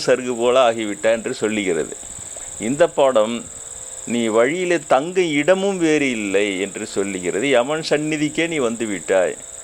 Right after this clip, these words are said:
என்று தான் சொல்லுகிறது. அப்படி இல்லையே, எனக்கு ஆயுள் பார்த்தேனே, ஜாதகம் பார்த்தேனே, இவ்வளோ ஆண்டுகள் இருக்கின்றன, அது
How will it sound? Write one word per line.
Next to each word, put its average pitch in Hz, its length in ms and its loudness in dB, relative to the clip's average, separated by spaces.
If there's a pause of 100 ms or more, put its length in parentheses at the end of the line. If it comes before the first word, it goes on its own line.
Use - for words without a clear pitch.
(240)
என்று 98 260 -2
தான் 123 200 0
சொல்லுகிறது. 107 680 -2
அப்படி 139 260 0
இல்லையே, 131 520 0
எனக்கு 110 220 -2
ஆயுள் 113 320 2
பார்த்தேனே, 107 380 0
ஜாதகம் 104 480 2
பார்த்தேனே, 101 460 -2
இவ்வளோ 98 260 2
ஆண்டுகள் 98 380 0
இருக்கின்றன, 92 500 -4
அது 73 320 -6